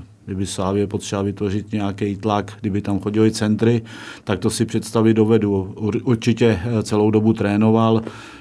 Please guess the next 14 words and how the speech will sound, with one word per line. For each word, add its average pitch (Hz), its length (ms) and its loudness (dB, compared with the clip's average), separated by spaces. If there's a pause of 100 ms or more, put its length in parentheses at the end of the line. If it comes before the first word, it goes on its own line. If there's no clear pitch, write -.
(140)
šel 107 200 2
hrát 101 340 0
na 107 80 2
vlastní 104 400 2
žádost 98 460 0
i 110 40 2
utkání 110 480 4
za 98 140 2
Béčko, 104 520 2
ale 101 180 2
souhlasím 101 540 0
s 101 80 -10
tím, 101 220 0
že 98 200 0